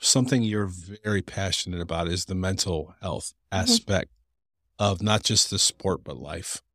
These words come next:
Speaker 1: When you're imparting wisdom into the people you do lessons with, do, I know you do this already, but isn't that a big part of it? We're dealing with the mental as much as we're dealing with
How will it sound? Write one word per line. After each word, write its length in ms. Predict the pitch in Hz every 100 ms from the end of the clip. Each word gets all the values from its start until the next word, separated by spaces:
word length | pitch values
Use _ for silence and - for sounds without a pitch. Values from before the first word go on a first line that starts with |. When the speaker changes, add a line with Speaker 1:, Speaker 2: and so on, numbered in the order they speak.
| _ -
Speaker 1:
When 220 | 123 117
you're 280 | 120 123 120 -
imparting 520 | 107 - 113 110 104 98
wisdom 400 | 98 95 92 92
into 320 | 95 - 104 _
the 180 | 98 98
people 240 | - 101 98
you 60 | 87
do 100 | 87
lessons 460 | 87 - - 92
with, 340 | 95 87 90 - _ _ _ _ _ _ _ - 131
do, 140 | 107 110
I 120 | 120
know 120 | 110 101
you 160 | 95
do 120 | 82 82
this 300 | 95 - -
already, 380 | 101 92 87 98 -
but 180 | 120 127
isn't 260 | 131 143
that 160 | 127 110
a 60 |
big 240 | - 101 -
part 240 | - 92
of 80 | 110
it? 100 | 143 165
We're 200 | 120 139
dealing 300 | 123 123 110
with 180 | 104 -
the 60 | 87
mental 460 | 87 101 - 82
as 120 | 82
much 240 | 90 90 -
as 80 | 92
we're 140 | 90
dealing 380 | 85 90 90 87
with 340 | 90 90 -